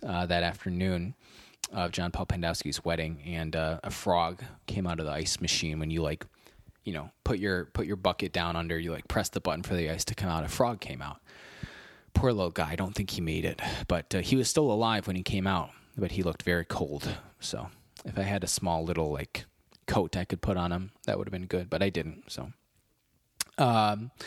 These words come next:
other one, oh, Rachel had a bad Airbnb in San Francisco. She got bamboozled, basically, where they thought the, the neighborhood was in San Francisco, uh, where Airbnb had sort of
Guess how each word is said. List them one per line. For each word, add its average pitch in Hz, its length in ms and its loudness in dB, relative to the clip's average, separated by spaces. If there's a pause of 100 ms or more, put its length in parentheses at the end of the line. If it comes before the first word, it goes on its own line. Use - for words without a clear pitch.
(320)
other 143 260 8
one, 135 280 4
oh, 139 140 6
Rachel 120 320 4
had 113 120 2
a 95 40 0
bad 110 280 4
Airbnb 101 920 4 (220)
in 90 240 -2
San 95 240 0
Francisco. 90 540 2
She - 120 -2
got 95 240 2
bamboozled, 101 640 2
basically, 98 560 2
where 90 240 0
they 90 220 2
thought 95 480 2
the, 90 320 2
the 92 80 0
neighborhood 95 420 0
was 87 280 0 (100)
in 92 260 2
San 92 240 -2
Francisco, 87 680 0 (600)
uh, 92 360 -2
where 85 260 0
Airbnb 87 580 0
had 85 340 0
sort 87 200 2
of - 160 -4